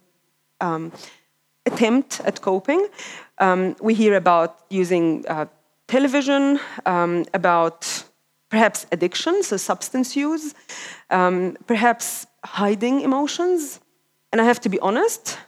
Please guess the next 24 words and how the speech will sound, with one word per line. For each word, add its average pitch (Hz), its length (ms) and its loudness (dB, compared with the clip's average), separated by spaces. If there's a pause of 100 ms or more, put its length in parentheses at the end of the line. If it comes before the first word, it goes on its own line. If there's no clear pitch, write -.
(160)
hiding 262 480 2
and 202 140 2
masking 226 440 0
or 185 100 2
denying 196 480 2
emotions 254 680 0 (1000)
are 180 80 4
one 220 180 4
of 208 140 2
the 208 60 0
most 185 420 -2 (300)
commonly 285 760 2 (140)
used 220 600 -2 (680)
human 220 360 4
techniques, - 600 -6 (200)
especially 311 520 2
at - 400 -2
church. - 540 -4 (920)
Yeah, 277 140 -10
so 214 360 0 (500)
we 269 380 4
want 233 280 2
to 247 80 2
appear 196 720 2